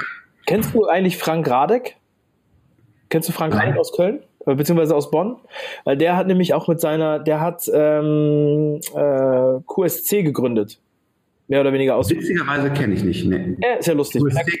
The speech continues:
Speaker 2: kenn ich natürlich, aber ich kenn ihn nicht.
Speaker 1: Ah, okay, weil ich hätte jetzt gedacht, so, das müsste eigentlich so die gleiche Szene gewesen sein, weil der ist ja auch so ein Erfinder, ähm, der ja aus Versehen Q S C mehr oder weniger gegründet hat. Aber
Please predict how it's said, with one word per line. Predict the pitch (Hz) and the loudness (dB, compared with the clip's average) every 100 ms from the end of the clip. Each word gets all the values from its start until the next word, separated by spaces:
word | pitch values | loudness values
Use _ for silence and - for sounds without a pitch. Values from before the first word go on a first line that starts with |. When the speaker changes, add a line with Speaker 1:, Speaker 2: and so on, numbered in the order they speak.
| 165 | -4
Speaker 2:
kenn | 165 | -2
ich | - 175 | -2 -2
natürlich, | 151 170 165 | 2 2 2
aber | 127 | 0
ich | 135 | -2
kenn | - 113 | 0 0
ihn | 95 | 2
nicht. | 87 - 87 170 | 0 -2 -4 0
Speaker 1:
Ah, | 175 | 0
okay, | 127 160 120 | 0 0 0
weil | 131 | 0
ich | 131 | 0
hätte | 156 | 0
jetzt | 147 143 | 0 0
gedacht, | 147 147 - | -2 -2 -2
so, | |
das | 147 - | -2 0
müsste | 160 175 180 | 2 2 0
eigentlich | 156 156 160 | 0 0 0
so | |
die | 151 | 0
gleiche | 143 156 156 147 | 2 0 0 -2
Szene | - 185 208 156 | -2 0 0 2
gewesen | 135 139 139 | 2 2 2
sein, | 135 139 160 | 0 0 2
weil | 147 | 2
der | 139 147 | 2 0
ist | 139 | 0
ja | 139 | -2
auch | 143 | -2
so | 139 | -4
ein | 143 | -2
Erfinder, | - - 202 196 127 185 - - - - - | -4 -2 -2 0 0 -2 -10 -18 -18 -16 -2
ähm, | 147 139 135 135 135 135 | 0 2 2 0 0 0
der | 127 147 | 2 2
ja | 135 | 2
aus | 156 | 0
Versehen | - 143 160 170 | -2 0 0 0
Q | - 156 | 0 0
S | 151 | 0
C | 180 165 | 0 2
mehr | 131 | 2
oder | 123 123 | 2 2
weniger | 127 120 | 2 2
gegründet | 117 120 135 117 | 0 0 2 2
hat. | 117 107 - | 0 -2 0
Aber | 147 143 | 0 0